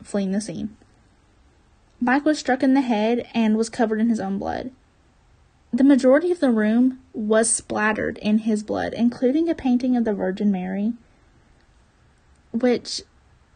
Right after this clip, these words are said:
is actually a very popular detail of this case, just because it's so fucking creepy. His wife was unable to describe anything about the killer, even though she literally saw him run away.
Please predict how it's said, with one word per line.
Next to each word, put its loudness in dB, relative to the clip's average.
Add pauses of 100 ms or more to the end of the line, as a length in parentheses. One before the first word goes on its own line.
(160)
is 4
actually 2
a 4
very 2
popular -2
detail -4
of -8
this -8
case, -14 (1040)
just -8
because 2
it's 0
so -2
fucking -4
creepy. -8 (1500)
His 2
wife 2 (680)
was 4
unable 4
to 0
describe 0 (520)
anything 0
about -4
the -8
killer, -2
even 0
though 2
she -2
literally -2
saw -6
him -4
run -12
away. -12